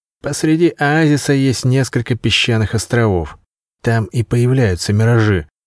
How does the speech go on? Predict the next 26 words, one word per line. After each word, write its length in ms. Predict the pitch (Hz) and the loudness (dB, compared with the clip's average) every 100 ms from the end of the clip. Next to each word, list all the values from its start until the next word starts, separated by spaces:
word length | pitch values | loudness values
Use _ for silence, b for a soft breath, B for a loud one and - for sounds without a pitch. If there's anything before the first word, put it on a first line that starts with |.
| _ _ _ - | _ _ _ -8
Мы 280 | 85 185 | -4 -2
как 260 | 190 143 - | -2 -2 0
раз 220 | 156 143 | -2 0
приближаемся 800 | - 123 117 107 113 117 107 120 | -2 0 2 2 2 2 0 -2
к 80 | - | -2
одному 360 | 101 98 92 95 | -2 0 0 0
из 140 | 92 | 0
них. 340 | 87 80 - _ _ _ _ _ _ | 0 -2 -6 _ _ _ _ _ _
Тигры 380 | - 202 160 156 | -4 0 2 2
и 200 | - 156 | 2 2
львы 280 | 143 135 160 - | 2 2 0 -2
обходят 580 | 117 - 131 147 139 | -8 -2 0 0 0
это 200 | 127 127 | -2 0
место 400 | 113 104 101 - | 0 0 -2 -4
стороной. 760 | 95 - 110 117 110 92 76 - _ _ _ _ _ | -8 -4 -2 0 2 0 -2 -8 _ _ _ _ _
Лишь 380 | - 107 123 - | -8 -2 -2 2
изредка 440 | 151 131 117 - | 2 2 2 0
сюда 360 | 107 120 110 127 | -2 0 0 0
забегают 600 | 107 104 110 123 120 101 | 0 0 0 2 0 2
волки 440 | 107 120 139 - | 2 2 2 0
или 300 | 147 175 143 | -2 0 0
дикие 400 | 123 113 104 117 | 2 0 0 0
собаки. 720 | 110 - 123 117 107 - 82 - _ _ _ _ _ | 0 0 0 2 0 -2 -6 -6 _ _ _ _ _
Днём 380 | - 85 98 92 | -6 -2 0 0
тут 120 | 95 | -4
спокойно, 600 | - 95 - 151 143 131 | -4 -8 -2 0 2 0